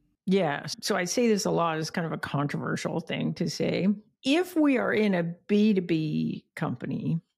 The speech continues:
and we have salespeople, we often know a lot about customers. We know who they compare us to because a good salesperson is gonna figure that out. We know what the status quo is in a deal. We know who else we're competing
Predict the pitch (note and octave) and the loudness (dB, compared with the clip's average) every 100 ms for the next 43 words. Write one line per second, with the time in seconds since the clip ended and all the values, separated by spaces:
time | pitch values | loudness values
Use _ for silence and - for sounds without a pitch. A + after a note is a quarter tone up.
0 | - F#3+ F3+ F3+ E3+ G#3 G#3+ F#3+ - F3 | -6 -2 0 0 0 -2 -2 -4 -2 -2
1 | E3 D#3+ - - - - - F3+ G3+ _ | -2 -4 -4 -4 -2 -6 -2 -2 -2 _
2 | _ _ _ - G#3+ A#3+ B3+ B3+ B3+ F#3+ | _ _ _ 0 2 4 2 0 0 0
3 | F3+ F3+ G#3 F3+ D#3+ D#3 D3 B2 - - | 0 0 0 0 0 0 0 -2 -6 -14
4 | - - - E3 D3 - C#3 - - - | -16 -8 -4 -4 -6 -8 -10 -10 -10 -10
5 | - - F#3 F3+ F3+ F3 E3+ E3 D#3 - | -10 -4 2 4 4 2 2 2 0 0
6 | D#3 D3 - C#3 G#3+ G#3+ G3 - G#3 F#3+ | 0 0 -2 0 2 2 2 0 2 4
7 | F3+ F3 E3 E3+ D3 D#3 D#3+ - E3 D#3 | 4 4 2 -2 -2 -4 -4 0 0 0
8 | - D#3 D#3 D3+ C#3 - D3 C3+ C#3+ D3+ | -2 -4 -2 -2 -2 -2 -2 0 -2 -4
9 | D#3 - - - F#3 G3 F#3 E3+ - F3 | -6 -12 -16 0 2 4 2 0 -2 -2
10 | D3+ - G#3 G3 F#3+ F3 E3+ D#3+ F3 E3 | -4 -4 0 4 4 4 2 2 4 4
11 | D3 D3 C#3+ C#3+ - _ _ - A#3 G#3 | 2 0 0 -2 -6 _ _ -4 2 4
12 | G3 G3 F3 E3 E3 D#3+ C#3+ D3 - G#3 | 4 4 4 2 0 -2 0 0 2 4
13 | G3 F#3 | 4 4